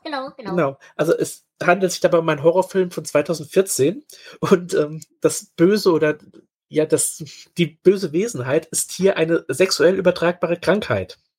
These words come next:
Speaker 2: oder funktioniert wie eine sexuell übertragbare Krankheit.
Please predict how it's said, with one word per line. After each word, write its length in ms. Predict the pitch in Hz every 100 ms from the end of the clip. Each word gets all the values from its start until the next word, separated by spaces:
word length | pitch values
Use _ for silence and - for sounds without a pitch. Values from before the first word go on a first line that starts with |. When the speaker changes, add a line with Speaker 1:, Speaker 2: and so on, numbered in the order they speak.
| _ -
Speaker 2:
oder 180 | 135 135
funktioniert 560 | - - 190 - 190
wie 60 | 190
eine 120 | 165
sexuell 380 | 170 165 202 190
übertragbare 580 | 175 160 160 165 160 151
Krankheit. 520 | - 180 180 101 -